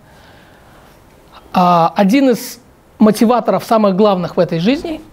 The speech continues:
он же является, а, огромным демотиватором, это страх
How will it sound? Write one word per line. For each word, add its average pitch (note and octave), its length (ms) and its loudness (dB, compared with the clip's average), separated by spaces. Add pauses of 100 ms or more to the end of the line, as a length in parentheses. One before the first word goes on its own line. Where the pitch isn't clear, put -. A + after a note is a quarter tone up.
(160)
он A3+ 200 4
же F#3 100 2
является, F3+ 540 2 (180)
а, G#3 400 0
огромным G3 480 2
демотиватором, G3 720 -2
это G#3+ 180 -4
страх E3 420 -4